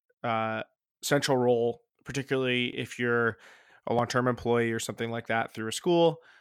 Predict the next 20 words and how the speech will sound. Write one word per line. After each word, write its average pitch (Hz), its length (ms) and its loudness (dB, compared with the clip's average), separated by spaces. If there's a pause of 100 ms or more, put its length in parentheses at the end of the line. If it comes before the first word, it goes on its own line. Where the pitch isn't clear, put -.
(240)
Um, 104 460 -2 (580)
or 147 220 8
if 147 160 0
you're 147 200 6
working 143 360 2
with 139 340 -2 (340)
club 143 220 4
adults 143 640 2
and 123 560 -2
you're 123 320 -2 (880)
the 127 480 0 (420)
continued 131 760 0
leader 131 400 2
of 143 80 -2
that 139 180 4
group, 151 240 0
it, 147 300 0
it's 151 180 -4
really 156 240 6
contextual. - 760 -4